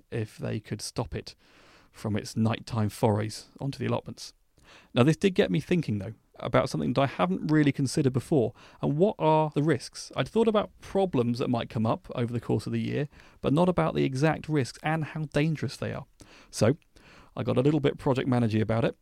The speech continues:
and I sat down with a spreadsheet, and I made myself the hierarchy of danger.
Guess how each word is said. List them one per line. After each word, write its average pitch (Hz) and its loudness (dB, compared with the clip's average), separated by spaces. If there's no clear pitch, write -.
and 113 2
I 117 2
sat - -2
down 117 2
with 117 2
a 117 4
spreadsheet, - -2
and 110 0
I 107 2
made 127 2
myself 127 0
the 110 -4
hierarchy 160 2
of 135 0
danger. 127 2